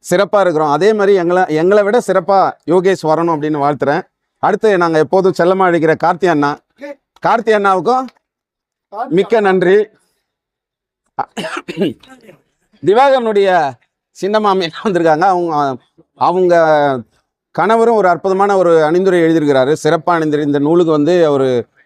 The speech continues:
மெய்ப்பு திருத்தமும் பண்ணியிருக்காரு. ஐயாவும், ஐயாவுக்கு மிக்க நன்றி. ஐயாவை இங்க பயன்படுத்த முடியல. இப்ப நாங்க பெரிய ஒரு விழா வைக்கிறோம், அந்த விழாவுல வந்து ஐயா வந்து கண்டிப்பா பேசுவாரு. அவங்களுடைய அந்த பாடல்களும் ஒலிக்கும் என்பதை சொல்லிக் கொள்கிறேன்.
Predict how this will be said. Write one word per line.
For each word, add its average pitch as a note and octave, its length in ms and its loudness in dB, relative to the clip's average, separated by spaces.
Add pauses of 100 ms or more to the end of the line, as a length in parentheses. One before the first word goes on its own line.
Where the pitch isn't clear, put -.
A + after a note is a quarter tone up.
(100)
மெய்ப்பு F#3+ 280 0
திருத்தமும் E3+ 440 -2
பண்ணியிருக்காரு. C3+ 480 0 (520)
ஐயாவும், G#3 520 2 (640)
ஐயாவுக்கு G3 380 0
மிக்க F3 220 -2
நன்றி. E3+ 220 0
ஐயாவை G#3 320 2
இங்க F#3 220 -2
பயன்படுத்த F3+ 340 -2
முடியல. D3+ 320 -2 (220)
இப்ப D3+ 140 -6
நாங்க D3+ 220 0
பெரிய F3 300 2
ஒரு F#3 140 0
விழா F3+ 240 2
வைக்கிறோம், E3+ 300 -2
அந்த D#3+ 100 0
விழாவுல E3 340 2
வந்து D#3 180 -2
ஐயா D#3+ 200 0
வந்து D3 180 -4
கண்டிப்பா D3 380 -2 (520)
பேசுவாரு. E3 440 2
அவங்களுடைய D3+ 480 0 (360)
அந்த A#2+ 200 -4 (760)
பாடல்களும் F3+ 600 0
ஒலிக்கும் D#3+ 340 -2
என்பதை C#3+ 360 -4 (540)
சொல்லிக் D#3 260 0
கொள்கிறேன். D3 380 2